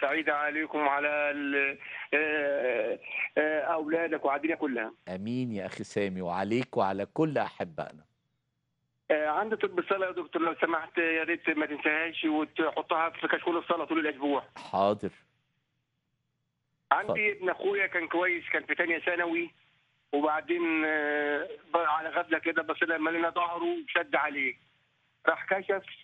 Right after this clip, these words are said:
Speaker 1: وعمل إشاعات كتيرة، وبعدين عند كذا دكتور، فالدكتور قال له: "أنت عندك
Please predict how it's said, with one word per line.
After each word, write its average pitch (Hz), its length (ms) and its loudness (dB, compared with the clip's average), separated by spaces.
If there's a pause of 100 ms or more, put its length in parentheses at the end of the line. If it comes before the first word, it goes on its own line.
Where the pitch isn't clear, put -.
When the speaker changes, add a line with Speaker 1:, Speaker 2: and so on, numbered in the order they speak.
Speaker 1:
وعمل 165 800 4
إشاعات 160 320 2
كتيرة، 170 520 0 (500)
وبعدين 156 640 2
عند 151 220 0
كذا 160 240 0
دكتور، 156 340 0
فالدكتور 160 440 0
قال 175 200 2
له: 170 100 0
"أنت 156 160 2
عندك 175 480 0